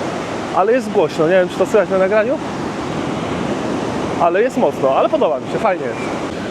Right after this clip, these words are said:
No i pierwsze właśnie, co zauważyliśmy, że miejsca, które nie są jakby zadbane o jakiś resort albo bar, no wyglądają niezbyt fajnie, gdzie normalnie moglibyśmy się tu rozłożyć, nie płacić za leżaki, no raczej,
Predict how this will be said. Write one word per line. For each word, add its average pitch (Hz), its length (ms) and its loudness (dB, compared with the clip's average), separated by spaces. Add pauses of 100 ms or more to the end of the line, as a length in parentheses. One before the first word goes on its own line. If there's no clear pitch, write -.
No 196 80 6
i 208 60 4
pierwsze 214 260 2
właśnie, 196 220 2
co 185 100 -2
zauważyliśmy, 185 680 2
że 175 240 4 (260)
miejsca, 208 400 2
które 190 320 4 (680)
nie 214 140 4
są 214 120 0
jakby 196 280 2
zadbane 208 520 2
o 196 60 6
jakiś 190 300 0
resort 208 440 2
albo 196 220 2
bar, 220 300 2 (720)
no 202 100 4
wyglądają 220 480 4
niezbyt 214 460 2 (180)
fajnie, 190 420 4
gdzie 196 200 4
normalnie 202 480 4
moglibyśmy 196 520 2
się 202 180 4
tu 190 100 2
rozłożyć, 202 460 4 (840)
nie 190 100 6
płacić 208 320 2
za 208 100 4
leżaki, 208 520 4 (300)
no 175 160 6
raczej, 170 340 4